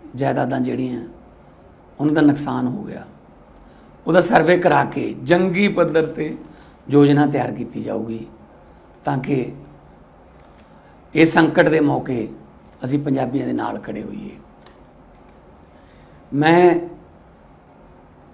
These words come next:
ਠੀਕ ਹੋ ਰਿਹਾ, ਮੈਂ ਜਲਦੀ ਜਦੋਂ ਛੁੱਟੀ ਮਿਲ ਗਈ ਮੈਂ ਤੁਹਾਡੇ 'ਚ ਹੀ ਹੋਊਂਗਾ।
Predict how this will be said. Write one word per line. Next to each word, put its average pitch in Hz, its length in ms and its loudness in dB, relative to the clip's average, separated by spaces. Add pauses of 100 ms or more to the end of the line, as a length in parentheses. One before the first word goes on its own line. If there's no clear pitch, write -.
(160)
ਠੀਕ 165 280 0
ਹੋ 156 180 8
ਰਿਹਾ, 147 200 2
ਮੈਂ 151 180 2
ਜਲਦੀ 143 580 0 (680)
ਜਦੋਂ 147 140 2
ਛੁੱਟੀ 147 340 0
ਮਿਲ 131 200 2
ਗਈ 113 220 -8 (800)
ਮੈਂ 147 160 2
ਤੁਹਾਡੇ 147 340 2
'ਚ 143 80 -4
ਹੀ 131 60 -4
ਹੋਊਂਗਾ। 107 420 -8